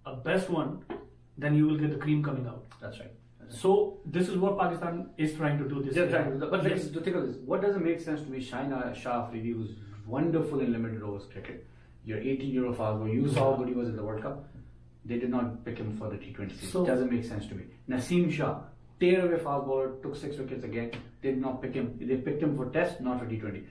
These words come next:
Speaker 2: So I'm very confused by the selection policy. Uh, Pakistan got very lucky 'cause Irfan gave twenty-five, twenty-six runs in an
Speaker 1: Yeah,
Speaker 2: over.
Speaker 1: I know.
Speaker 2: In three overs, they were at forty. If rain wouldn't have come, Pakistan would have lost
Speaker 1: Yeah.
Speaker 2: that game.
Speaker 1: They just got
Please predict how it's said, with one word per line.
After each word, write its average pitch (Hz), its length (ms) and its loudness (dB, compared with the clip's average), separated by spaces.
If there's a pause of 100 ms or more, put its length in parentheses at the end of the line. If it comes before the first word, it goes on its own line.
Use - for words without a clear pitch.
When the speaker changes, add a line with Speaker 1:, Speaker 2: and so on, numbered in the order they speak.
(200)
Speaker 2:
So - 480 2
I'm 175 240 4
very 160 240 4
confused 151 480 2
by 139 160 0
the 120 100 -4
selection 120 560 -6
policy. 139 440 -4 (340)
Uh, 120 320 0 (360)
Pakistan 151 540 2
got 135 260 0
very 131 280 0
lucky 120 340 -2
'cause 120 160 -6
Irfan 123 400 -2
gave 117 140 -2
twenty-five, 120 400 -2
twenty-six 110 400 -4
runs 110 160 -2
in 104 80 -4
an 107 120 -4
Speaker 1:
Yeah, 135 120 -2
Speaker 2:
over. 131 80 -2
Speaker 1:
I 127 100 2
know. 123 140 4
Speaker 2:
In 123 200 2
three 190 200 4
overs, 175 240 6
they 165 80 4
were 156 160 4
at - 80 -4
forty. 151 260 0
If 139 120 2
rain 147 220 4
wouldn't 156 160 4
have - 120 -2
come, 143 120 -2
Pakistan 131 340 0
would 113 80 -2
have 107 100 -4
lost 107 180 -4
Speaker 1:
Yeah. 127 60 -4
Speaker 2:
that - 140 -2
game. - 80 -12 (240)
Speaker 1:
They 190 240 4
just 220 220 0
got 196 360 4